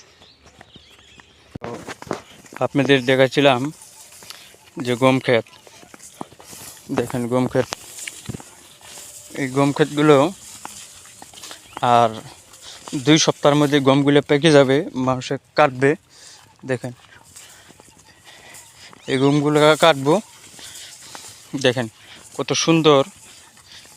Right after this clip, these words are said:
এই গম ক্ষেতগুলা। এটা হয়তো বা আপনারা দেখলেও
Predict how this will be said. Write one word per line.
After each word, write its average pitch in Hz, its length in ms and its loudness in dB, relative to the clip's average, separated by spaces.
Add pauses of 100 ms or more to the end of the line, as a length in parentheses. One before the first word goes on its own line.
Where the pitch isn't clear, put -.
(140)
এই 131 120 -12
গম 135 200 2
ক্ষেতগুলা। 123 380 -2 (1600)
এটা 131 140 -8 (120)
হয়তো 127 220 -6
বা 131 160 2
আপনারা 131 320 0 (1160)
দেখলেও 139 340 2